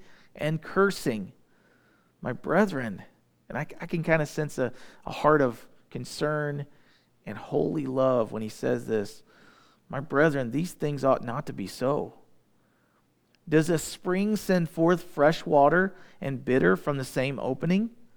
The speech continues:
Can a fig tree, my brethren, bear olives or grapevine bear figs?" Figs?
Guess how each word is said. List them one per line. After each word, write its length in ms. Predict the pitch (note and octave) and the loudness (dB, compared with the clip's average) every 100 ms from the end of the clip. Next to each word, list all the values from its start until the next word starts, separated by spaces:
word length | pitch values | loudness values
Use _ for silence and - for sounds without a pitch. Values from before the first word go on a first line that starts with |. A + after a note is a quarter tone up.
| _ _ _ _ _ _ _ | _ _ _ _ _ _ _
Can 160 | - F#3 | 2 2
a 60 | E3 | 2
fig 380 | - F#3 F#3 | 4 6 6
tree, 300 | E3+ G#3 A3 | 2 0 2
my 200 | A3 G3+ | 4 4
brethren, 500 | E3+ E3+ F3 F#3+ G3+ | 4 4 4 4 2
bear 260 | F3 D#3+ D#3 | 2 4 4
olives 560 | - C3 D3+ G#3 G#3 - | 4 4 4 4 0 -4
or 200 | - C#3 | -4 -2
grapevine 720 | C#3+ D3 E3+ E3 E3+ F3+ F3 - - | 0 0 0 2 2 2 -2 -8 0
bear 160 | D3 C3 | 2 2
figs?" 600 | - C3 C3 G#3 G3+ - - _ _ _ _ | 0 2 2 2 -4 -14 -20 _ _ _ _
Figs? 540 | _ - E3 F#3+ F#3 | _ -4 -2 -2 -8